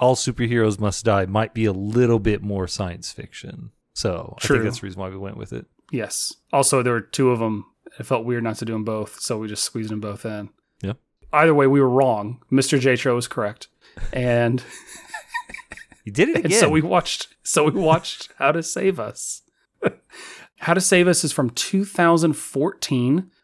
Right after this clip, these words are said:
Speaker 2: Uh, it doesn't have a genre on I M D B that I could find, or a Wikipedia entry like some of his other movies. On Rotten Tomatoes, it is described as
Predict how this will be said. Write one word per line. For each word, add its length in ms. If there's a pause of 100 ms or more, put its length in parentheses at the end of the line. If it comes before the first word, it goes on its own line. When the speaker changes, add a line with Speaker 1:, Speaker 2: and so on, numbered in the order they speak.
(120)
Speaker 2:
Uh, 140
it 120
doesn't 220
have 200
a 240
genre 840 (220)
on 680 (200)
I 200
M 140
D 140
B 180
that 120
I 100
could 160
find, 440 (300)
or 220
a 40
Wikipedia 840
entry 300
like 120
some 140
of 120
his 160
other 240
movies. 500 (280)
On 640 (240)
Rotten 280
Tomatoes, 600
it 100
is 140
described 760
as 800